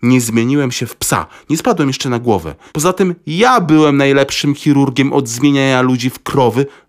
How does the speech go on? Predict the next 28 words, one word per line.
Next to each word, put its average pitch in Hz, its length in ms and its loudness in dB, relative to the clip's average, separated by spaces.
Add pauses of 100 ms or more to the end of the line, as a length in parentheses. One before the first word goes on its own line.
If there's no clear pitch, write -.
(180)
bo 107 180 -8
tak, 98 440 -6 (260)
w - 120 -18
krowy, 120 440 0
jednak 113 500 -4
nie 143 80 0
mleczne, 107 420 -2 (260)
też 170 280 0
zmieniałem. 143 640 -2 (840)
Trudno 226 320 0
byłoby 110 380 0
w - 100 -12
człowieku 127 480 -2
zainstalować 110 840 -2 (180)
sieć 123 440 -2
w 92 240 -8
żołądków 113 880 0
zmieniających 101 600 -4
trawę 123 420 0
w 98 100 -12
mleko. 98 520 -4 (640)
Chociaż 285 340 -4
to 277 120 -2
by 311 140 2
był 302 200 0
też - 280 -4
niezły 226 380 -2
biznes. 80 1000 -8